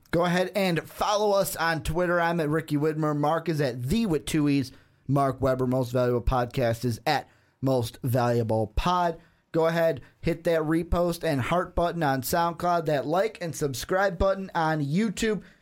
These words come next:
Make sure to check out all our other podcasts here on Most Valuable Podcast, and check out most valuable podcasts dot com, your one-stop shop for everything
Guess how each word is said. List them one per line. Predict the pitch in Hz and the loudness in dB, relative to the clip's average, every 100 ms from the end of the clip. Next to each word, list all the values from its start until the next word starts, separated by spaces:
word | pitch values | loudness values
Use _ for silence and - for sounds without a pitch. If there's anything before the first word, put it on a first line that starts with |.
| - | -4
Make | 170 175 | -2 0
sure | 185 170 | 0 0
to | |
check | - 175 | 0 2
out | 175 165 | 0 0
all | 175 180 185 196 | 0 2 2 2
our | 175 156 | 2 2
other | 151 143 | 2 0
podcasts | - 160 160 - 156 151 139 151 | 0 0 0 0 0 0 -2 -2
here | 151 143 | 2 2
on | 135 131 | 2 2
Most | 127 120 | 0 0
Valuable | 131 127 120 | 0 2 2
Podcast, | 131 131 139 135 127 - _ _ | 0 0 0 0 0 -6 _ _
and | 143 117 | -6 -2
check | 135 131 | -2 0
out | 131 117 - _ | 0 -2 -6 _
most | 131 131 135 | -2 0 0
valuable | 135 131 127 | 2 2 -2
podcasts | 123 131 123 - 143 123 - 156 120 | -2 -2 -2 0 0 -2 -4 -8 -2
dot | 143 123 - | 0 -2 -4
com, | 165 156 156 | 0 0 2
your | 135 | 0
one-stop | 123 147 165 - 175 170 | 2 0 -2 -2 0 0
shop | - 185 117 - - _ | -2 -2 -2 -8 -20 _
for | - 139 - | -4 -4 0
everything | 214 143 143 - 120 | 0 0 -2 -2 -4